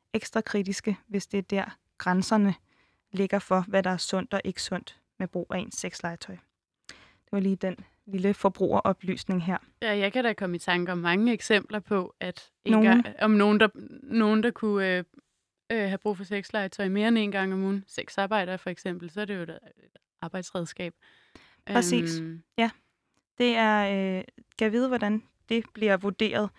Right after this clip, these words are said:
Speaker 1: I hvert fald så er det langt fra unormalt at bruge, øh, sexlegetøj som, øh, arbejdsredskab, eller mere end en gang om ugen. Det tror jeg
Speaker 2: Mm.
Speaker 1: i hvert fald må være konklusionen herfra.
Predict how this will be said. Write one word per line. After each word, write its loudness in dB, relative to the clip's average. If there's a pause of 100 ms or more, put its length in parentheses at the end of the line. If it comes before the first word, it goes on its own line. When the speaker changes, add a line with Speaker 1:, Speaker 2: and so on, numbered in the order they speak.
(360)
Speaker 1:
I -20
hvert 6
fald 4
så 0
er 4
det 4 (240)
langt 6
fra 4 (380)
unormalt 6 (120)
at 2
bruge, 6 (260)
øh, 4
sexlegetøj 0 (320)
som, 0 (520)
øh, 2
arbejdsredskab, 2 (200)
eller 4 (240)
mere 6 (100)
end 6
en 4
gang 4
om -2
ugen. -2
Det -2
tror 4
jeg 6
Speaker 2:
Mm. 2
Speaker 1:
i -2
hvert 4
fald 0
må 0
være 0
konklusionen -2
herfra. 0